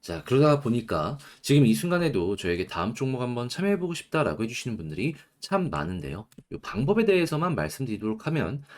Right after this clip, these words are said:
화면 아래 보이는 전화번호 공일공 이오삼삼 사공일구, 제 개인 번호로요,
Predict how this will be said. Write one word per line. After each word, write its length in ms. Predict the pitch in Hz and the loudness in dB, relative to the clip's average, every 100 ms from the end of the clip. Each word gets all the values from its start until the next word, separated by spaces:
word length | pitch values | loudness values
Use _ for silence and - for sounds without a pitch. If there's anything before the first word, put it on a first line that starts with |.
| - | -4
화면 380 | 165 170 165 - | 0 0 0 -4
아래 280 | 82 85 95 | -6 -4 -2
보이는 440 | 82 80 101 139 | -4 -4 -2 -2
전화번호 560 | 139 110 110 82 71 - - - _ | -2 -2 -4 -6 -8 -12 -18 -20 _
공일공 600 | 131 143 143 143 139 - 90 | 4 6 6 4 2 0 -4
이오삼삼 920 | 90 143 160 156 147 139 131 131 127 | -2 -2 0 -2 -2 -2 -2 -2 -6
사공일구, 720 | - 76 76 92 87 71 - _ - - | -6 -8 -6 -6 -6 -8 -16 _ -20 -4
제 160 | - | -2
개인 260 | 117 113 120 | 0 0 0
번호로요, 460 | 117 85 92 123 | -2 -2 -2 -4